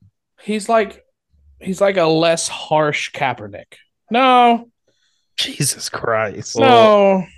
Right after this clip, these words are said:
Speaker 3: Kaepernick doesn't hate the Jews, so
Speaker 1: Uh, you've got a great point, but he hates the whites.
Speaker 3: Well, we see where Hunter's priorities stand.
Speaker 2: Yeah.
Speaker 3: Hunter said, "You can say what you want about them Jews, but you ain't gonna talk about my whites."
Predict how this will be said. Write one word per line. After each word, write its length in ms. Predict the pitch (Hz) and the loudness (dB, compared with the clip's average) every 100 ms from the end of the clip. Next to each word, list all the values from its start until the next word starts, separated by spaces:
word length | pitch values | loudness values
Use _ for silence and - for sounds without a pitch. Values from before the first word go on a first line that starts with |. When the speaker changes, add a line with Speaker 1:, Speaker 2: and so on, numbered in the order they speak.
| - | -8
Speaker 3:
Kaepernick 380 | 101 101 131 143 | -6 -2 -2 -2
doesn't 260 | 139 135 143 | -2 -2 -2
hate 240 | 120 131 | -4 -4
the 80 | 180 | -6
Jews, 580 | 151 110 87 98 - - _ | -4 -4 -4 -6 -12 -20 _
so 520 | - - 85 82 82 160 | -10 -6 -4 -6 -8 -2
Speaker 1:
Uh, 180 | 175 170 | -2 -2
you've 220 | 165 143 | -6 -10
got 180 | 143 139 | -6 -6
a 60 | 156 | -6
great 260 | 170 156 | -8 -10
point, 340 | - 104 92 - - - | -12 -18 -18 -20 -20 -10
but 120 | 156 | -6
he 100 | 156 | -4
hates 240 | 156 170 - | -4 -6 -6
the 140 | 127 | -12
whites. 680 | 113 101 - _ - - - _ _ _ _ _ _ _ _ _ _ _ _ _ _ _ _ _ _ - | -10 -12 -14 _ -18 -18 -20 _ _ _ _ _ _ _ _ _ _ _ _ _ _ _ _ _ _ -16
Speaker 3:
Well, 140 | 92 | -12
we 100 | 95 | -10
see 180 | - 120 | -8 -6
where 220 | 113 104 | -2 -2
Hunter's 320 | 110 131 104 | -4 -6 -8
priorities 640 | - 85 78 80 82 82 - | -12 -10 -8 -8 -10 -12 -12
stand. 420 | - 87 92 104 _ _ _ _ | -8 -8 -8 -12 _ _ _ _
Speaker 2:
Yeah. 240 | 135 117 87 _ _ - | -8 -8 -10 _ _ -4
Speaker 3:
Hunter 160 | 147 | -2
said, 120 | 131 127 | -2 -2
"You 60 | |
can 100 | 214 | -2
say 60 | 156 | -2
what 160 | 120 | -2
you 40 | 127 | -2
want 120 | 143 | -2
about 140 | 120 | -2
them 180 | 104 101 | -4 -6
Jews, 260 | 107 123 104 | -4 -4 -4
but 140 | 92 | -6
you 80 | - | -6
ain't 60 | 110 | -6
gonna 100 | 104 | -4
talk 100 | - | -4
about 140 | 117 | -4
my 140 | 92 87 | -4 -4
whites." 500 | 92 87 - - | -4 -6 -12 -20